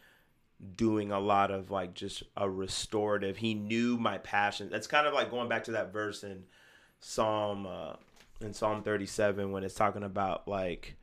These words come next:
um, the like, having desires of, of your heart from God, like, the desires of your heart, like, passions, anything, like, you know, like, God, like, God sees our passions. Like, Pat, he gives us passions for a reason. Like, he gives us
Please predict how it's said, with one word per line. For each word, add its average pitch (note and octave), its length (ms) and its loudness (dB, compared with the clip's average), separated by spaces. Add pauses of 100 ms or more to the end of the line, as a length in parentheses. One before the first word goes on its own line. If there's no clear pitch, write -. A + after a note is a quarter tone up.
(500)
um, F#2+ 340 -8
the G2+ 240 -2 (380)
like, F#2+ 200 -2
having G#2 600 4 (120)
desires G2 960 0
of, F#2 440 -6
of F#2+ 220 -4
your F#2+ 200 -2
heart G2 320 0
from F2+ 220 -12
God, E2+ 380 -4 (120)
like, G2+ 200 -6
the G2+ 100 -6
desires F#2+ 480 -4
of F#2+ 140 -8
your E2+ 120 -6
heart, F#2+ 380 0
like, F2+ 320 -10 (360)
passions, G#2 680 8
anything, G2 580 2
like, F2+ 500 -4 (500)
you G2+ 100 -4
know, F#2 160 -2
like, F2+ 180 -2
God, A2+ 460 12
like, A2 180 6
God B2+ 320 8
sees A#2 400 2
our - 140 0
passions. F#2+ 760 0
Like, B1+ 340 0
Pat, A#2 340 8
he D3 180 -2
gives A#2+ 360 6
us E2+ 160 -4
passions G#2 500 -2
for G#2 200 -10
a G2 40 -6
reason. F2+ 440 -8
Like, E2 160 -10
he G#2+ 140 -10
gives A2 260 -6
us G#2 100 -10